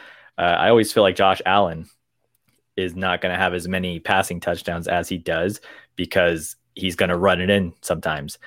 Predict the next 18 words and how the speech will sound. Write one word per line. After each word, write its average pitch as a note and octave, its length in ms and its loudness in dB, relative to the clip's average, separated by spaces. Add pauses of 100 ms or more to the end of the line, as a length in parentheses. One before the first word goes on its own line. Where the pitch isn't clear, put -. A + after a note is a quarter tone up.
(280)
And E2 440 -2 (160)
I F#2 60 2
just F2 120 -2
feel A2+ 100 4
like G2+ 120 4
he G#2+ 60 4
has G2 100 2
that F#2 160 4
mentality. F#2 380 4
He's E2+ 60 0
like, E2+ 140 -6
"Nobody's F#2+ 320 0
open, G2 380 4
like, F2 180 -4
nobody's F#2+ 280 0
open." G2 260 4
He's G2+ 180 -4
like, F2 160 0